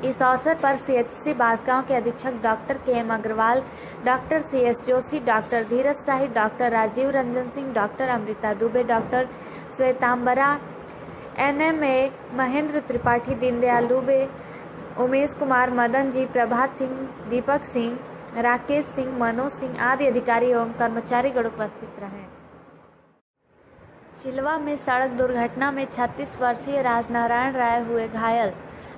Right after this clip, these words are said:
भैंसाव गांव निवासी छत्तीस वर्षीय राजनारायण राय पुत्र विष्णु मुरारी राय अपनी बुलेट से गोरखपुर से घर आ रहे थे और चिलवा इंटर कॉलेज के पास पहुंचे थे कि अचानक सामने आए एक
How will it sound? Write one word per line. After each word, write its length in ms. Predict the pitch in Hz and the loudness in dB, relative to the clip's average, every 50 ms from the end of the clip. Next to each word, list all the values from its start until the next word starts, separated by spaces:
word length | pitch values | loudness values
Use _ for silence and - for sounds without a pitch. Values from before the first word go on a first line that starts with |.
| - | -8
भैंसाव 500 | 226 226 240 240 240 - 262 262 269 294 | -4 -2 -2 -2 -2 0 0 2 2 2
गांव 280 | 285 269 247 247 247 240 | 2 2 2 2 2 0
निवासी 540 | 233 240 233 226 233 254 254 - 262 262 254 | -2 -2 0 0 0 0 0 -2 -4 -4 -4
छत्तीस 520 | - - 240 233 233 - 254 247 - - | -4 -4 -4 -4 -2 -4 -6 -8 -6 -2
वर्षीय 360 | 233 233 233 233 - 269 269 | -2 -2 -2 -2 -2 -2 0
राजनारायण 680 | 254 254 240 233 - 233 233 226 226 226 226 226 240 254 | 2 2 0 0 0 0 -2 0 0 0 0 0 -2 -2
राय 320 | 247 247 233 220 220 226 240 | -2 0 2 2 2 2 0
पुत्र 380 | 233 - 269 277 262 285 285 - - - - - - - - 262 | 0 -2 -4 -4 -2 -4 -6 -6 -8 -12 -16 -16 -16 -14 -10 -10
विष्णु 260 | 285 262 - 269 254 | -10 -8 -6 -6 -4
मुरारी 420 | 240 247 240 240 240 240 247 262 269 | -4 -2 0 2 2 2 2 2 2
राय 260 | 262 247 247 240 233 | 2 2 2 2 2
अपनी 300 | 214 240 214 226 240 240 | 2 0 0 -2 -4 -4
बुलेट 360 | 233 226 240 240 254 269 262 | -2 0 0 2 2 0 0
से 160 | - - 269 | -2 -2 -2
गोरखपुर 580 | 247 226 240 233 240 262 262 262 254 254 247 247 | 0 2 2 2 2 2 0 -2 -2 -2 -2 -2
से 200 | 240 - 247 240 | -4 -2 -2 -2
घर 240 | 226 220 233 254 254 | 0 0 0 2 2
आ 140 | 254 240 233 | 4 2 2
रहे 240 | 220 233 226 240 247 | 2 2 0 -2 -2
थे 120 | 254 254 | -2 0
और 160 | 254 240 240 | 0 0 0
चिलवा 360 | 233 - 247 240 247 247 277 277 | 0 -2 -4 -4 -2 -2 -2 -2
इंटर 220 | 269 254 247 240 | -2 -2 -2 -2
कॉलेज 400 | 233 - 226 226 226 240 247 247 - - | 0 2 2 2 2 2 0 -2 -2 -4
के 80 | 254 233 | -6 -4
पास 420 | - - 220 220 233 233 - - - | -2 0 0 0 0 0 -2 -4 -4
पहुंचे 380 | 233 226 220 226 226 - 269 269 | -2 -2 -2 -2 -2 -2 -2 -2
थे 300 | 269 - 247 240 240 254 - - - - - - - - | -2 -4 -4 -4 -4 -6 -8 -10 -14 -16 -14 -14 -10 -4
कि 100 | - 233 | 0 0
अचानक 500 | 233 240 240 - 262 254 262 262 285 277 | 2 2 2 2 2 2 2 0 -2 -4
सामने 440 | - - 247 226 233 233 247 269 269 | -2 0 0 0 0 0 -2 0 0
आए 260 | 254 233 226 226 233 | 2 2 2 2 2
एक 160 | - 247 240 | 0 0 -2